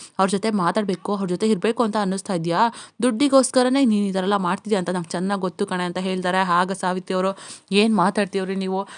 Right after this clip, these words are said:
ನಿಜವಾಗ್ಲೂ ಅವ್ರು ಯಾರು ಅಂತ ನನಗೆ ಗೊತ್ತೇ ಇಲ್ಲ" ಅಂತ ಹೇಳ್ತಾ ಇರ್ತಾರೆ. ಆಗ ಮದನ್ ಅವರು, "ನಿನ್ನಂತ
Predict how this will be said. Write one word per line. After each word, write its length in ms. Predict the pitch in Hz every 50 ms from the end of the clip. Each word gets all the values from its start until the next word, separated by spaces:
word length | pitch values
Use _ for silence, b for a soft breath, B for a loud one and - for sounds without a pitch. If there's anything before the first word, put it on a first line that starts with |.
| B B -
ನಿಜವಾಗ್ಲೂ 440 | 240 240 214 - 277 269 254 269 262
ಅವ್ರು 140 | 226 208 202
ಯಾರು 200 | 185 202 240 240
ಅಂತ 140 | 208 190 233
ನನಗೆ 240 | 233 214 208 190 -
ಗೊತ್ತೇ 280 | 170 165 - - 233 226
ಇಲ್ಲ" 140 | 202 196
ಅಂತ 180 | 190 190 196 214
ಹೇಳ್ತಾ 340 | 202 202 190 190 185 190 185
ಇರ್ತಾರೆ. 300 | 190 185 - 185 196 196 190 - 185
ಆಗ 200 | 185 233 254 240 233
ಮದನ್ 320 | 202 185 175 170 190 190 185
ಅವರು, 200 | 185 185 190 190 190 B B B B B -
"ನಿನ್ನಂತ 360 | 196 196 196 196 196 185